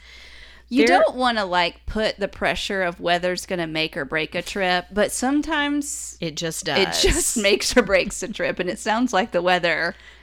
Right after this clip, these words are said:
Speaker 2: Really shined on us.
Speaker 1: really helped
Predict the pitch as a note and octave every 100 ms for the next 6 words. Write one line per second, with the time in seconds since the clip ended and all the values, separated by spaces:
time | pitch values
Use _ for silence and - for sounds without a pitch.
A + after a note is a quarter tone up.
0 | - G3 G3 F#3 - F3 E3 E3 C3+ C3
1 | B2 F2+ G#3 G#3+ G#3+ G3+ F#3+ G#3 E3+ E3
2 | B2+ - -